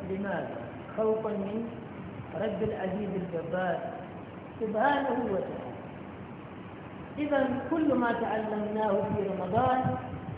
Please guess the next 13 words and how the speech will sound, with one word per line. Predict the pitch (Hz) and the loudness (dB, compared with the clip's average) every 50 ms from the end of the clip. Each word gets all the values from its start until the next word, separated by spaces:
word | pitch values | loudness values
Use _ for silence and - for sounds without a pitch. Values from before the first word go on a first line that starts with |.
| - - - - 226 | -8 -8 -6 -2 0
المقصود | 226 233 226 220 226 226 226 - 226 226 - - 330 320 311 320 - - - - - - - - 240 | 2 2 4 4 4 2 2 0 -4 -4 -2 0 0 2 2 0 0 -2 -4 -6 -8 -10 -8 -4 -2
أن | 247 240 233 220 208 | 0 2 2 2 2
نواصل | 196 196 196 202 196 190 196 - 202 196 190 190 196 - - - - - - - - - - - - - - - - - - - | 4 4 6 6 6 4 4 2 0 0 2 0 0 -2 -4 -6 -8 -10 -10 -10 -10 -10 -10 -10 -10 -12 -12 -12 -12 -10 -8 -6
بتطبيق | 175 180 208 202 - 214 202 202 254 285 311 302 285 277 233 | -4 -4 -2 -2 -2 -2 0 4 6 6 6 6 6 6 8
هذا | 226 247 262 269 254 262 | 8 8 8 8 8 6
العمل، | 247 247 - 294 285 262 226 - - - - - - - - - - - - - - - - 190 | 4 6 6 6 6 6 4 2 0 -2 -4 -6 -8 -8 -8 -8 -8 -8 -10 -10 -10 -8 -4 0
ليس | 220 240 226 240 | 0 2 2 2
في | 226 - - 240 233 | 2 0 2 2 4
رمضان | 226 226 220 220 220 220 233 240 240 220 | 4 4 4 4 4 4 4 4 2 2
فقط، | - 233 233 - - - - - - - - - 214 | 2 2 0 0 0 -4 -6 -6 -8 -8 -6 -4 -4
حتى | 240 - 240 240 214 | -4 -2 0 2 2
في | 208 214 208 208 208 196 196 | 2 2 2 2 2 4 4
غيره | 240 285 311 311 285 262 254 320 339 | 6 6 6 4 4 4 6 6 4